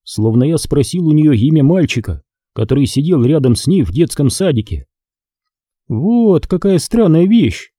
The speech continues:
наконец произносит Пола. «Хотя я отлично помню, что это были слова, я не могу вспомнить, что они значили. Это вроде как такое ощущение, понимаете? Звук, который дал мне некое ощущение, и оно возникло внутри меня».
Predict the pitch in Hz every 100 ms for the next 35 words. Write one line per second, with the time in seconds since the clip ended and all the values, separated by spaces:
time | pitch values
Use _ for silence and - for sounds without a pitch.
0 | _ _ _ 127 104 110 135 165 - -
1 | 127 92 151 139 127 - 185 95 64 _
2 | _ _ _ _ - 110 233 247 196 220
3 | 226 - 185 - 220 196 185 - - 202
4 | 175 185 185 - 156 170 226 110 - _
5 | _ - 190 233 233 240 - - 240 208
6 | 180 - 226 208 143 180 226 - 120 85
7 | - _ _ _ _ - 165 208 202 202
8 | 196 202 - 180 214 208 190 - 160 147
9 | 214 - - 240 202 135 127 131 175 247
10 | 185 110 90 - _ _ _ 113 104 113
11 | 110 139 175 165 - _ _ 120 170 208
12 | 196 220 160 175 214 185 160 151 - 165
13 | - 240 127 87 73 _ _ _ 120 131
14 | 226 226 143 233 - 202 123 220 165 220
15 | 233 214 175 101